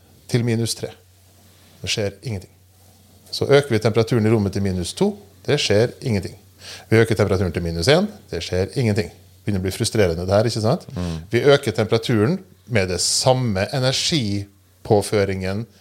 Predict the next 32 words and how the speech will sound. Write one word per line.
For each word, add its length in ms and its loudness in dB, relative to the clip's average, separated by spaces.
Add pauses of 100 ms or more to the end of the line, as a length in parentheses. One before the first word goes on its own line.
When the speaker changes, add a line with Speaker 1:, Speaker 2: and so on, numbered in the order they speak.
(200)
Speaker 1:
varmen 420 2
som 160 -4
vi 100 0
gjør. 260 2
Vi 160 -4
øker 300 -2
til 220 0 (420)
en 180 2
grad 300 4
til 140 0
null. 260 -2 (640)
Skjer 340 -6
ingenting. 320 -10 (1120)
Først 360 0
når 120 2
vi 120 4
har 140 4 (100)
økt 180 -4
temperaturen, 580 0 (340)
vi 160 0
tar 260 2
det 80 2
siste 380 -4
kneppet 500 0
fra 220 2
pluss 460 -4
en 220 -2
til 140 -6
pluss 300 -4
to, 220 -2 (220)
Speaker 2:
Ja. 100 -8 (1000)
Speaker 1:
da 120 4